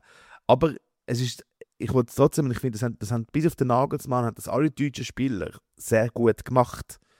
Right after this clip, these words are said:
Sind alle nachher angestanden, haben sich ent-, also Kai Havertz ist angestanden und das Erste, was er gesagt hat, entschuldigt sich für das, was passiert ist, dass sie da jetzt dem Land wieder nichts haben können geben.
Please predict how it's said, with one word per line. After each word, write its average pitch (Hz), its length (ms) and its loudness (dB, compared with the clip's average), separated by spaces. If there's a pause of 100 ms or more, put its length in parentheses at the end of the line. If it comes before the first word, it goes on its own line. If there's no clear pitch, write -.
(380)
Sind - 240 -10
alle 143 240 6
nachher 135 300 2
angestanden, 117 520 0
haben 107 140 -2
sich - 120 -14
ent-, - 220 -10
also 101 140 -4 (240)
Kai 107 160 -2
Havertz 113 360 4
ist - 60 0
angestanden 98 400 0
und 85 120 -6
das 110 80 4
Erste, 120 180 0
was 101 40 -2
er - 20 -8
gesagt 104 260 0
hat, - 160 -8
entschuldigt 113 640 0
sich 104 260 -4
für 104 140 -6
das, - 400 -4
was 98 160 -4
passiert - 480 -4
ist, - 180 -10
dass 101 140 -6
sie 104 100 -10
da 101 180 4
jetzt 95 180 -4
dem 104 120 0
Land 101 220 2
wieder 101 140 -2
nichts 110 240 0
haben 90 100 -6
können 104 240 -4
geben. 104 300 -2